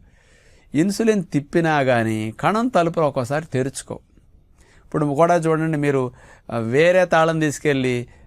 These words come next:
ఎవరో కప్పకి, వేరే కప్పకి పెట్టి తిప్పితే అది వస్తుందా? ఆ తాళం ఏ కప్పదో దానికి పెడితే అది పనిచేస్తుంది తప్ప ఇంకో చోట పెడితే పనిచేయదు. అట్లా తాళం చెప్పినట్టు కూడా ఒకసారి కప్పలు వినవు.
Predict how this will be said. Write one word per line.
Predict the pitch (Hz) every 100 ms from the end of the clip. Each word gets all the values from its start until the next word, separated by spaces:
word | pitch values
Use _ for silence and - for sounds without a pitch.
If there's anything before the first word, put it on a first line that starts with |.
| _
ఎవరో | 135 139 151 170 170
కప్పకి, | 151 147 151 151 135
వేరే | 139 151
కప్పకి | 147 143 139 127
పెట్టి | 127 120
తిప్పితే | 131 123 139 120
అది | 110 110
వస్తుందా? | 131 - 165 147 131 151 220 _ _ _ _ _ _ _ _ _ _ _ _ _ _ -
ఆ | 95
తాళం | 98 104 113 165 180
ఏ | 127 147
కప్పదో | 160 151 160 185
దానికి | 170 107 110 160 160
పెడితే | 175 180 208
అది | 180
పనిచేస్తుంది | 165 160 156 - - 151
తప్ప | 170
ఇంకో | 147 143 143
చోట | 139 135
పెడితే | 131 180
పనిచేయదు. | 180 95 82 80 - _ _ _ - -
అట్లా | 165 175
తాళం | - 143 156 190 185
చెప్పినట్టు | 175 170 165 160
కూడా | 170 180
ఒకసారి | 151 143 151
కప్పలు | - 135 - 143
వినవు. | 95 107 123 90